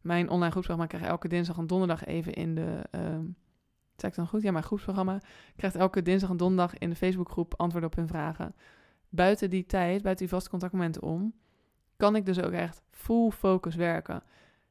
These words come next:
Ik voel me namelijk niet bezwaard dat er mensen op antwoord wachten. Iedereen weet wanneer die antwoord van me krijgt. En ze weten ook, stel dat, hè, het is net donderdag geweest, het is vrijdag en je denkt, "Ja, ze is er nou pas dinsdag weer en dit is echt een vraag, ik heb hem eigenlijk voor het weekend nodig." Weten ze ook hoe ze me kunnen bereiken.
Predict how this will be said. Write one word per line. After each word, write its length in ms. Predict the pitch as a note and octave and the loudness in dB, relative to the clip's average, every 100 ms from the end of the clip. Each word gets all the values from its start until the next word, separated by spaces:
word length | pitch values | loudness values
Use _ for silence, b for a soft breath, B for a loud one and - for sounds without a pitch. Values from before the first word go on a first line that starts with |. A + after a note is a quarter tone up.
| b - | b -10
Ik 120 | - | -2
voel 140 | G#3+ | 2
me 80 | G#3+ | 4
namelijk 260 | G3 G3 F#3 | 2 2 0
niet 200 | G#3 G3+ | -2 -2
bezwaard 760 | F3+ E3 E3+ F3 E3+ A3+ - | -4 -2 0 2 2 -2 -6
dat 140 | F3+ F3 | -8 -4
er 80 | |
mensen 300 | F3 F3+ F3 | -2 -2 -4
op 60 | E3+ | -4
antwoord 240 | F3 F3 | -4 -4
wachten. 280 | D#3+ - - - | -4 -6 -10 -6
Iedereen 340 | G#3 A#3 A3 | 0 0 2
weet 200 | G#3 G3+ | 0 0
wanneer 200 | F#3+ F#3 | 0 0
die 120 | F3 | 0
antwoord 260 | F3 F3 D#3 | -2 -4 -6
van 120 | D3 | -8
me 80 | D3 | -10
krijgt. 380 | - C#3 - _ _ _ _ _ _ _ _ - | -10 -12 -14 _ _ _ _ _ _ _ _ -8
En 140 | F3+ | -4
ze 80 | F3 | 0
weten 240 | E3+ D#3+ | 0 2
ook, 280 | E3+ G#3+ - - b b b | 2 2 0 -20 b b b
stel 300 | - - F#3 | -4 2 4
dat, 240 | F3+ F3 - | 2 -2 -4
hè, 120 | E3+ G3 E3+ - - | -2 -2 -4 -14 -18
het 140 | - | -10
is 40 | F3+ | -2
net 220 | F#3 F3+ | -2 0
donderdag 380 | F3+ F3 E3 - | 0 0 0 -2
geweest, 400 | F3 G3 F#3+ - | 2 4 4 2
het 120 | - | -6
is 100 | E3+ | -8
vrijdag 360 | - F#3 F3+ F#3 | -2 2 2 0
en 60 | |
je 60 | F3 | -2
denkt, 160 | E3+ | -2
"Ja, 100 | F3 | -4
ze 80 | F3+ | -4
is 80 | F#3 | -4
er 60 | F3 | -2
nou 120 | E3+ | -4
pas 140 | E3+ | -4
dinsdag 300 | F3 F#3 F#3 | -2 0 -2
weer 120 | F3+ | -2
en 60 | F3 | -2
dit 100 | E3+ | -2
is 60 | E3+ | -4
echt 160 | - | -6
een 80 | F3 | -6
vraag, 200 | F3+ F3 | -4 -6
ik 60 | - | -6
heb 100 | F3+ | -4
hem 100 | G#3 | -2
eigenlijk 380 | B3 C4 B3 G#3 | 0 -2 -4 -6
voor 80 | F#3+ | -4
het 80 | F3 | -4
weekend 240 | E3+ D#3+ | -4 -4
nodig." 400 | E3 G3+ A#3 - b b b b | -2 -2 -4 -8 b b b b
Weten 320 | - F#3 G3 | 0 0 0
ze 120 | F3 - | -2 -2
ook 200 | E3 D#3+ | -2 -2
hoe 140 | D#3+ | -6
ze 80 | E3 | -6
me 120 | D#3+ | -8
kunnen 220 | - F3 | -8 -8
bereiken. 400 | D#3+ D3 - - | -8 -8 -12 -14